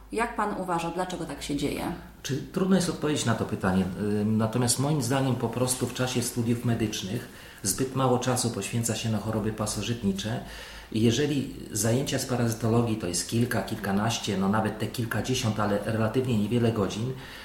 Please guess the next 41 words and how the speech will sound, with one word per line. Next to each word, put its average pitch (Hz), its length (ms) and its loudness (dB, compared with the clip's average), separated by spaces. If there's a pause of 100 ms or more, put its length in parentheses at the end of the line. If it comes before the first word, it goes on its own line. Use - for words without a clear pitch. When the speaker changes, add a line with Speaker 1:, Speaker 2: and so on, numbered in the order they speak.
(140)
Speaker 2:
i 113 100 4
one 139 180 4
są 147 200 4
na 120 80 2
tych - 220 -6
pierwszych 156 360 0
latach 95 300 -2
studiów, 92 520 -6 (320)
to 120 100 6
lekarz 160 340 2
kończąc 135 380 -2
studia 117 500 0 (120)
większość 139 340 0
z - 40 -2
tego 131 220 0
nie 131 120 2
pamięta 120 500 2
i 123 60 2
jak 127 140 2
gdyby 135 180 0
nie 135 140 0
bierze 143 220 0
pod 139 180 -2
uwagę, 131 380 2
bo 107 60 2
zapamiętujemy 123 920 0
metodą 131 460 4
powtarzania. 117 840 2
Jeżeli 117 320 2
coś 147 360 2
jest - 300 0 (260)
tylko 143 280 2
fragmentarycznie, 113 800 2
jakaś 98 240 0
wiedza 101 240 0
przekazana, 98 560 -2 (300)
to 123 80 4
lekarze 135 360 4
tego 135 200 0
nie 135 140 0
pamiętają. 117 680 0